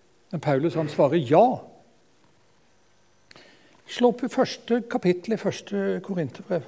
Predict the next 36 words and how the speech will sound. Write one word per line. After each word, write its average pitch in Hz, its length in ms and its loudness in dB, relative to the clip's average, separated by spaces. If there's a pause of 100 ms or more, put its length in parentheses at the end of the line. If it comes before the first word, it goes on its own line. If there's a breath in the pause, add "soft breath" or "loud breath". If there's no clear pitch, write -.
(840)
Først 180 240 0
så 165 80 -4
står 175 220 4
det 175 100 -4
Paulus 170 480 4
og 175 160 4
apostel 160 540 0
og 165 80 4
litt 160 100 2
sånt 147 320 -4
nå. 262 80 2 (3250 soft breath)
Og 190 160 10
i 202 120 8
vers 208 280 6
fire 175 560 2
der 208 200 6
i 190 80 -2
kapittel 190 520 0
en 233 100 -2
så 190 140 -8
sier - 380 -2
han, 175 140 -4
«Jeg 180 280 4
takker - 800 2 (260)
alltid 160 480 6
min 175 280 2
Gud 139 280 2
for 170 240 -4
dere.» 160 300 4 (500 loud breath)
Har 190 140 2
du - 80 -4
hørt 147 180 2
på 180 160 -4
maken 139 400 0
til 143 160 -8
sludder? 151 380 -4